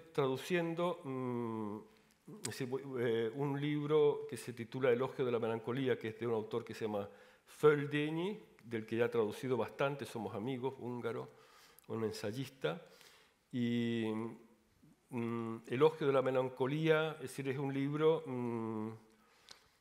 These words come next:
que él ya ha escrito sobre la melancolía, ha escrito un, prácticamente un tratado sobre la historia de la melancolía, lo que significó en el paso de los tiempos la melancolía,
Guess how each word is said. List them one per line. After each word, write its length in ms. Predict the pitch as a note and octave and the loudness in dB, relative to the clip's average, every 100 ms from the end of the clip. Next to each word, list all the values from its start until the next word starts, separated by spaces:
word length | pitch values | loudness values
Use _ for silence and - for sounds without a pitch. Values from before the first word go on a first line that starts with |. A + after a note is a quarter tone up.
| _ _ | _ _
que 800 | - A2 A2 G#2+ G#2+ G#2+ G#2+ - - - _ _ _ _ | -4 0 2 4 4 2 -4 -14 -20 -20 _ _ _ _
él 200 | - D#3 | -4 2
ya 100 | D#3 | 2
ha 40 | B2 | 2
escrito 340 | - E3 A#2+ | 0 -4 -2
sobre 180 | C3+ A2 | -2 0
la 80 | G#2+ | 0
melancolía, 600 | G2 G#2+ B2+ C#3 D#3+ D#3 | -2 -2 -2 0 0 0
ha 60 | |
escrito 420 | A2+ - A2+ G#2+ - | -2 -6 -4 -4 -4
un, 120 | A#2 | -6
prácticamente 600 | - A#2 A#2+ A2 A2+ A2 | -4 -4 -2 0 0 -2
un 100 | A2+ | -2
tratado 480 | A2+ G#2 A#2+ A#2+ G#2 | -2 2 4 4 2
sobre 260 | - G#2+ | 0 -2
la 60 | G2+ | -2
historia 360 | F#2 - B2 A#2 | -4 0 4 4
de 60 | |
la 120 | G#2+ | 2
melancolía, 580 | G2+ F#2+ G2 G2+ G#2 A#2 | 0 -2 -4 -4 0 2
lo 100 | G#2+ | 0
que 100 | G#2 | -2
significó 540 | - G2+ G2 G2+ B2 A#2 | -6 -8 -8 -4 -4 -2
en 120 | A2 | -4
el 100 | G2+ | -4
paso 320 | - B2 - | -2 -4 0
de 60 | A2 | -4
los 140 | G#2+ | -4
tiempos 320 | - A#2 A2+ A2 | -4 -6 -4 -6
la 60 | |
melancolía, 600 | G#2+ A2+ C3 C#3+ D3 C#3+ | -4 -4 -4 -4 -4 -6